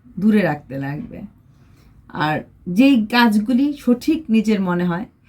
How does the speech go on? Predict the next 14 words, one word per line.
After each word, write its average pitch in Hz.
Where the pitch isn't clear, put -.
নিজের 254
মনের 240
থেকে 285
বড় 226
বন্ধু 208
বোধ 240
হয় 226
কেউ 180
না। 151
নিজের 214
মন 214
যদি 202
সায় 220
দেয়, 175